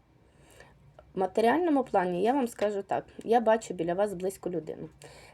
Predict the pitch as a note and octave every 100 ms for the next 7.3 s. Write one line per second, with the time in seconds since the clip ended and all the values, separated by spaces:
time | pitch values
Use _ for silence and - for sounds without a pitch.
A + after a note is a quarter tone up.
0 | - - B3+ D4+ G3 A3+ C#4 - G3+ G3
1 | F#3 A#3+ B3+ G#3 F#3+ - - F#3+ F#3+ F#3
2 | F3+ - - _ _ _ _ - - -
3 | _ _ _ A#3 - A#3 - G#3+ G3+ -
4 | G3 G#3+ A3 G3+ - F#3+ G3+ G#3 F3+ F3+
5 | E3+ F3 G3+ A3+ - F3+ F3+ F3 F#3+ G#3+
6 | G3+ F3+ - F#3 F3 - A#3 A#3+ G#3 -
7 | F3+ E3